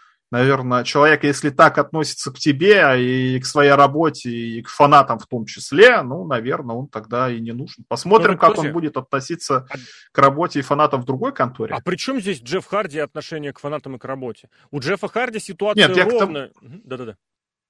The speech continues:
Speaker 1: Ну, к тому, что им пожертвовали, а Мэттом Ридлом нет.
Speaker 2: Да никто им не жертвовал, Джеффом Харди. Я им, если ты про
Speaker 1: Ну, его
Speaker 2: канцлинг
Speaker 1: уволили.
Speaker 2: идешь к тому, у Харди нету
Speaker 1: Не-не-не,
Speaker 2: никаких
Speaker 1: про-, я про
Speaker 2: поступков, за
Speaker 1: дабл ю дабл ю и
Speaker 2: которые
Speaker 1: имею в
Speaker 2: за
Speaker 1: виду.
Speaker 2: него
Speaker 1: Нет, я
Speaker 2: зацепиться
Speaker 1: имею в
Speaker 2: можно.
Speaker 1: виду про дабл ю дабл ю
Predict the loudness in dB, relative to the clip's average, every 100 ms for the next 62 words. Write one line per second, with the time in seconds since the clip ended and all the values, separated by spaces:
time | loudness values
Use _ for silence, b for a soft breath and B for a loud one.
0 | _ _ _ _ _ _ _ _ -8 -6
1 | -6 -2 -2 -2 -4 -2 2 4 2 0
2 | -4 -2 -2 -4 -4 -4 -6 -6 -6 -6
3 | -6 -6 -10 _ _ _ _ _ _ _
4 | -12 -12 -8 -8 -6 -8 -10 -12 -12 -18
5 | -16 -16 -18 -16 -16 -16 -20 _ _ _
6 | _ _ _ _ _ _ _ -10 -6 -6
7 | -6 -8 -10 -10 -12 -10 -6 -4 -2 -2
8 | -2 -2 0 -2 -4 -8 -6 -6 -6 -10
9 | b b -10 -6 -4 -4 -4 -4 -4 -4
10 | -4 -2 0 0 0 -2 -2 2 2 4
11 | 2 2 4 4 2 0 0 2 2 2
12 | 0 -6 -4 -4 2 2 2 0 0 2
13 | 2 2 2 0 0 2 2 0